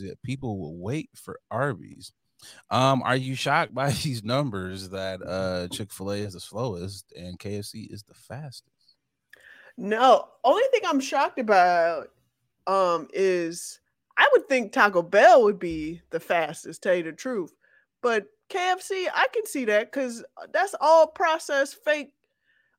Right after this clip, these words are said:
Speaker 2: uh, you know, squeegee boards. So
Speaker 1: <laughs>
Speaker 2: it,
Speaker 1: Eat
Speaker 2: it
Speaker 1: yoga
Speaker 2: make-,
Speaker 1: mats.
Speaker 2: yeah,
Speaker 1: <laughs>
Speaker 2: it, it makes sense. The fact that they just picking up, you know, compartments and pulling out, you know, the yoga mat,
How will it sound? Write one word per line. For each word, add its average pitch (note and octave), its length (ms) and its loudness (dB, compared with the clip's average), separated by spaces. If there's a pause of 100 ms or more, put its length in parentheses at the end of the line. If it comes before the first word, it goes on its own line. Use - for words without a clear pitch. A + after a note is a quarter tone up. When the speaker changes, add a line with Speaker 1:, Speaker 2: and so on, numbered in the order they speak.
(240)
Speaker 2:
uh, C4 380 2 (140)
you E4 120 -6
know, C4 180 0
squeegee F4+ 500 -2
boards. A3+ 640 2
So A#3+ 680 -2
Speaker 1:
<laughs> - 1500 -10
Speaker 2:
it, C4 180 0
Speaker 1:
Eat G2+ 100 -2
Speaker 2:
it - 20 2
Speaker 1:
yoga A2 260 6
Speaker 2:
make-, - 20 4
Speaker 1:
mats. F#2 640 -4
Speaker 2:
yeah, A4 120 -4 (180)
Speaker 1:
<laughs> C4+ 100 4 (140)
Speaker 2:
it, E4+ 260 -6
it D#4+ 220 -6
makes D#4+ 380 -8
sense. D#4+ 440 -10
The A#3 100 -8
fact C#4 300 -6
that B3+ 160 -4
they C#4 160 -4
just B3+ 340 -8 (340)
picking C4+ 320 -8
up, B3 220 -6 (520)
you B3+ 120 -10
know, A#3+ 160 -2
compartments A3 720 -2
and F#3+ 160 -6
pulling B3+ 320 -2
out, B3+ 240 -2 (100)
you A#3 120 -12
know, G3 140 -4
the G3 120 -4
yoga A#3 300 2
mat, E3+ 300 -4